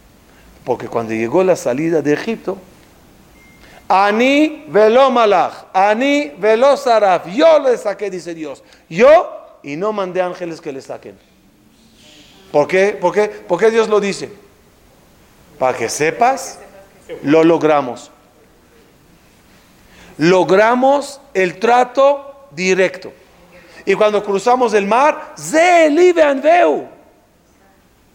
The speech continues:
Y cuando recibimos la Torah, "Anoji Hashem Elokeja". ¿Qué pasó cuando llegó Matán Torah?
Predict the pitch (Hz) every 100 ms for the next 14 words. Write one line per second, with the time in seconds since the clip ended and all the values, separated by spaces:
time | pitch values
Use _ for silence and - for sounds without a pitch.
0 | _ _ _ _ _ _ 214 214 233 220
1 | 233 247 262 247 240 247 285 - 233 240
2 | 240 240 302 269 - 277 262 254 254 277
3 | - 214 117 - _ _ _ _ _ _
4 | _ _ _ _ 135 - _ _ _ _
5 | - 254 285 277 254 240 233 240 240 -
6 | 208 202 214 196 185 143 113